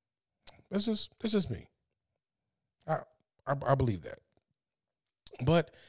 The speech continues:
I do believe that we all should be honest, first off, with ourselves. If you're honest with yourself, it makes it so much easier to be honest with other people. Just does. Just does.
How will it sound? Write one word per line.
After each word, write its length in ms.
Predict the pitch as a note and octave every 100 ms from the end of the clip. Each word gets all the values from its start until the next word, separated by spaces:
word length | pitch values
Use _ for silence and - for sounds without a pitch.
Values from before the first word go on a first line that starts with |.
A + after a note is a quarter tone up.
| - - _
I 100 | D3
do 180 | D3 F3
believe 260 | E3+ D#3 C3
that 200 | B2+ A2
we 160 | C#3 - -
all 240 | A#2+ B2+
should 180 | A#2 A2+
be 140 | A2 -
honest, 480 | G#2+ G#2 G2+ - - _ _ _ _ _ _ _ _
first 340 | - B2 A#2+ G2
off, 380 | E2 - - - _ _
with 220 | A#2 -
ourselves. 540 | F#2+ - - D3 - - _ _ _ _ _ _ _ _ -
If 180 | A2+
you're 100 | A#2 - -
honest 340 | C3+ D3+ -
with 220 | C#3 -
yourself, 460 | C3 - F2+ - - _ _ _ _ _ _ -
it 120 | G#2+
makes 360 | A2 A#2 - B2
it 120 | -
so 240 | - -
much 280 | A#2 G#2+ - -
easier 360 | G#2+ F#2+ F2+
to 100 | F2+
be 100 | F#2 -
honest 240 | F#2+ F#2
with 120 | - -
other 100 | -
people. 260 | - - _ _ _ _ _ _ _ _ _ _ _ _ _ _ -
Just 300 | D3 A#2+ -
does. 500 | C2+ C2 - - - _ _ _ _ _ _ G#3
Just 140 | D3
does. 280 | - -